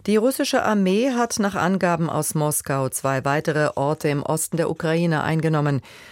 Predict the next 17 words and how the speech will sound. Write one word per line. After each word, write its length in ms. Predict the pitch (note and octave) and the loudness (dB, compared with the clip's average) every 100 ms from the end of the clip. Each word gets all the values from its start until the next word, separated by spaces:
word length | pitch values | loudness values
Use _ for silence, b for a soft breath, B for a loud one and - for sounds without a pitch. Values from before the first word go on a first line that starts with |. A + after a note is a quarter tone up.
| B B | B B
Das 300 | D3 C#3 - | -2 0 0
russische 500 | D#3 F3 F#3+ - D#3+ | -2 0 -2 0 0
Verteidigungsministerium 1600 | D#3+ D3+ E3 F#3+ F#3 D3+ D3 - C#3+ C#3 C3+ E3 D#3+ D#3+ D3+ | 0 -2 0 0 0 0 0 -2 -2 -2 -2 0 0 0 -2
erklärte, 560 | - - C#3+ C#3+ F3 G#3+ B B B B | -4 -2 -2 0 0 -2 B B B B
Einheiten 680 | D#3 E3+ F#3 F#3 G3+ - A#3+ | -2 0 0 0 -2 0 0
hätten 320 | G#3+ G3+ - | 0 0 -2
die 100 | F3 | -2
ukrainischen 720 | F3 D#3+ E3 D3+ E3+ F#3+ F3 E3 | -2 -2 0 0 0 -2 -2 -2
Streitkräfte 800 | - C#3 C#3 - F#3 F#3+ - E3 | -2 -2 -2 -2 -4 -2 -2 -2
aus 80 | |
dem 220 | - D3+ C#3+ | 0 -2 2
Dorf 340 | C#3 C#3+ - | 0 0 -4
Keslivka 680 | E3 D#3+ D#3+ D#3+ - C#3+ C3 | -4 -4 -2 -4 -2 -2 0
in 200 | - C#3 | -2 -2
der 140 | C#3 | -2
Region 380 | C3 B2+ C#3 B2+ | -2 -2 -2 -2
Charkiw 540 | B2+ D#3 D#3+ - G#3+ | -2 -4 -4 -2 -2